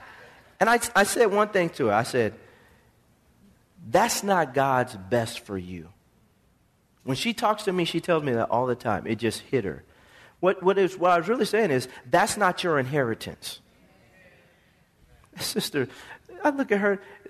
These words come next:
This was before she was my personal assistant. So now she's traveling all over the world, substance-free for all, ten years or whatever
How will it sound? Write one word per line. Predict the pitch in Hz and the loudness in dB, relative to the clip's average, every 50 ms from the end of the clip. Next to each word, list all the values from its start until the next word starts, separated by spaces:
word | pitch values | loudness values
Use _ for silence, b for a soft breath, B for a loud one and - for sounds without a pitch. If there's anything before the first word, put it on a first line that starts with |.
| - - - - | -14 -12 -12 -12
This | 120 127 123 226 330 - - | -12 -4 0 0 0 0 0
was | 196 165 | -2 0
before | 151 156 147 - - 196 196 185 | 0 -2 -2 0 0 0 0 0
she | - - 151 | 0 -2 -2
was | 139 | 0
my | 131 135 120 | 0 0 0
personal | - - 147 135 131 - 127 117 | 0 0 0 0 0 0 -2 -2
assistant. | 113 - - 156 131 113 104 98 | -2 -2 -2 -2 -2 0 -2 -2
So | - - | -2 -2
now | 120 143 185 226 208 165 135 B B B B B B B B | -2 0 0 0 0 0 -2 B B B B B B B B
she's | - - 214 214 202 175 - - - _ _ - | -4 -2 0 0 -2 -2 -4 -8 -12 _ _ -6
traveling | - - 220 220 202 190 165 156 | 0 2 2 4 4 2 2 2
all | 156 170 190 196 | 4 2 2 2
over | 202 185 196 | 2 0 0
the | 196 190 | 0 0
world, | 175 151 123 113 110 110 117 120 127 - _ _ _ _ _ _ _ _ _ _ _ _ _ _ _ _ _ _ _ b b b b b b b | 2 2 2 2 2 0 -2 -4 -8 -12 _ _ _ _ _ _ _ _ _ _ _ _ _ _ _ _ _ _ _ b b b b b b b
substance-free | - - - 185 185 190 190 185 - 190 170 151 - - - 175 170 170 165 160 | -6 -2 2 4 4 4 2 2 0 0 0 0 -2 -4 -2 0 0 0 0 -2
for | 160 - - 135 127 123 120 | -4 -2 0 2 4 4 4
all, | 123 131 135 - - - | 4 4 2 0 -2 -6
ten | - - 180 190 196 175 | -2 0 2 2 2 2
years | 160 160 160 156 147 135 147 143 143 | 0 0 2 2 2 2 0 0 0
or | 123 123 | 0 2
whatever | 131 131 120 120 113 104 120 147 | 2 2 2 2 0 0 -2 -4